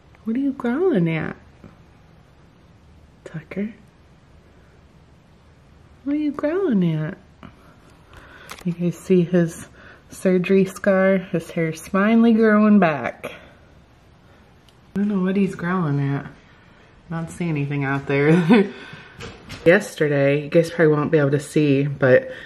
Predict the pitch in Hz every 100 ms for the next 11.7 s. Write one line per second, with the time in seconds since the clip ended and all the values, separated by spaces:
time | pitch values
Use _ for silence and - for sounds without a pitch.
0 | - - 139 135 160 175 180 - 170 165
1 | 156 135 143 151 160 170 160 143 - -
2 | - 143 139 147 147 160 - 160 160 147
3 | 139 151 180 190 175 151 151 147 143 139
4 | 131 135 165 165 151 147 - 151 139 -
5 | 127 139 139 135 135 139 139 123 127 139
6 | 147 143 139 - 139 135 139 139 143 139
7 | 139 131 127 - - - - 143 147 143
8 | - 143 147 139 135 139 151 143 135 -
9 | - 147 143 202 220 220 - - - 214
10 | 226 220 - 175 160 156 151 - - 151
11 | - 156 - - - - -